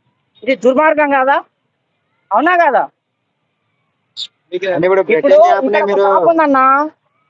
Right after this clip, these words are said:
Speaker 1: ఇక్కడ షాప్ ఉన్నది, ఆ షాప్ పెట్టుకోవడానికి పర్మిషన్ ఇచ్చింది నువ్వు, ఆంధ్ర ప్రభుత్వం, తెలంగాణ ప్రభుత్వం,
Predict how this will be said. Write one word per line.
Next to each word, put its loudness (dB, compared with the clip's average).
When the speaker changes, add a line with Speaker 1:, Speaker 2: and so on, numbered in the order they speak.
Speaker 1:
ఇక్కడ 2
షాప్ 0
ఉన్నది, 2
ఆ 2
షాప్ -2
పెట్టుకోవడానికి 2
పర్మిషన్ 0
ఇచ్చింది 0
నువ్వు, 2
ఆంధ్ర 0
ప్రభుత్వం, 0
తెలంగాణ -2
ప్రభుత్వం, 0